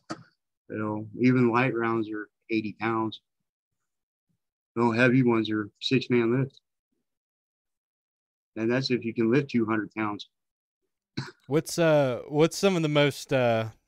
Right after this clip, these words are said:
Speaker 2: I, I guess I'd say, what's some of the most interesting, uh, stories you have from your military days? Just goofy
Speaker 1: Um,
Speaker 2: shit, you know, crazy shit, whatever.
Speaker 1: Scary shit. I was in, uh, Fort Carson, Colorado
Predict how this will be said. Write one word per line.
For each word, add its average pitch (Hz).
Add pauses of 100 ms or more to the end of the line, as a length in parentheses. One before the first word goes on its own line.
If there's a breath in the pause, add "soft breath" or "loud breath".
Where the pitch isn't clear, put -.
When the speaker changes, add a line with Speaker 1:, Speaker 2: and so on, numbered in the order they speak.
(280)
Speaker 2:
I, 123
I 120
guess 117
I'd 117
say, 117
what's 120
some 135
of 123
the 120
most 117
interesting, 117 (140)
uh, 101 (1000)
stories 131
you 110
have 104
from 104
your 104
military 104
days? 98 (1300)
Just -
goofy 156
Speaker 1:
Um, 175
Speaker 2:
shit, 123
you 113
know, 107 (260)
crazy 123
shit, 113
whatever. 101 (220)
Speaker 1:
Scary 160
shit. 135 (960)
I 143
was 143
in, 135
uh, 123
Fort 135
Carson, 139
Colorado 127